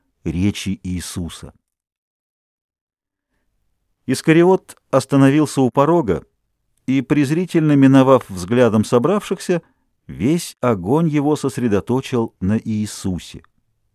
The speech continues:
И по мере того, как смотрел, гасло всё вокруг него, одевалось тьмою и безмолвием,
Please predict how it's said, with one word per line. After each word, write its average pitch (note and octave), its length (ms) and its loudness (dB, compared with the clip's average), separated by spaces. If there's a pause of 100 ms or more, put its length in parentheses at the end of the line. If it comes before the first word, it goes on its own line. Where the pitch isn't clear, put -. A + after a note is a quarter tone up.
(1040)
И E2 100 -6
по - 80 -4
мере A2+ 260 4
того, A#2 300 2
как G#2 180 -4
смотрел, A#2+ 720 -4 (840)
гасло A2+ 600 -2
всё A2 200 -2
вокруг G2+ 360 0
него, G2+ 380 2 (420)
одевалось B2 720 2
тьмою C3+ 580 2
и - 200 -4
безмолвием, C3+ 880 2